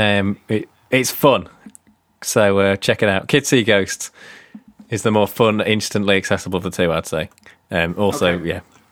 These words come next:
Speaker 1: like I say, I think it's a bit more interesting. It, I think it's absolutely brilliant. I think it's, like I say, my favourite album of the year so far, so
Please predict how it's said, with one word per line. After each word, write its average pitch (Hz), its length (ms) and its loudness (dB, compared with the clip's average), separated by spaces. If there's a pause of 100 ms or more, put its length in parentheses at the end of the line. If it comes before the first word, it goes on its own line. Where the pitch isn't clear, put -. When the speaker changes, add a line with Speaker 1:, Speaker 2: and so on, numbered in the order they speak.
(600)
Speaker 1:
like 90 160 -4
I - 20 -14
say, 87 100 0
I 80 40 0
think 87 140 -6
it's 80 120 -6
a - 20 -20
bit 76 120 -4
more 85 120 -6
interesting. 85 380 -6
It, 92 160 -2
I 123 120 2
think 101 160 -4
it's 90 120 -6
absolutely 76 260 -6
brilliant. 80 340 -4
I 95 40 -14
think 90 180 -10
it's, - 240 -10 (800)
like 104 220 -2
I - 20 -2
say, 92 240 2
my 92 60 -2
favourite 98 340 0
album 92 200 -2
of 90 100 -2
the 90 60 -2
year 87 120 0
so 85 220 -2
far, 82 260 -4
so 85 240 -8